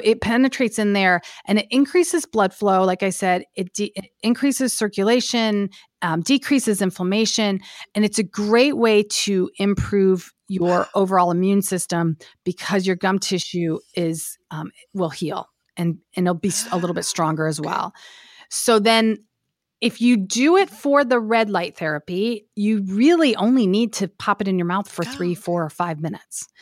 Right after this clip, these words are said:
Speaker 1: Really. I mean, you can pop it in. The red light works really quick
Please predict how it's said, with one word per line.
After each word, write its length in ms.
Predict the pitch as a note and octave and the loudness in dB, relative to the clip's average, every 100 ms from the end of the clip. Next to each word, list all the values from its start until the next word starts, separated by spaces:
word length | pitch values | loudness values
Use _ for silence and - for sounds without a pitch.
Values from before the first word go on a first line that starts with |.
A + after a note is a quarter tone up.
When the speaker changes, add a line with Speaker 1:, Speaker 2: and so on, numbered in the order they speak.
| - - - | -20 -14 -4
Speaker 1:
Really. 320 | E3 D#3+ - | -2 -2 -4
I 60 | F#3+ | -2
mean, 200 | F#3 F3 - | -2 -4 -2
you 140 | A3+ | 0
can 100 | G#3+ | 0
pop 240 | G3+ G3+ | 0 0
it 60 | G3 | 0
in. 100 | F#3+ | -2
The 80 | F3+ | 0
red 160 | F3+ | -2
light 240 | F#3 F3+ F3+ | 0 -2 0
works 300 | F3+ - F3+ | -4 -4 -4
really 180 | F3+ E3+ | -2 -4
quick 340 | - F#3 - | -2 -4 -4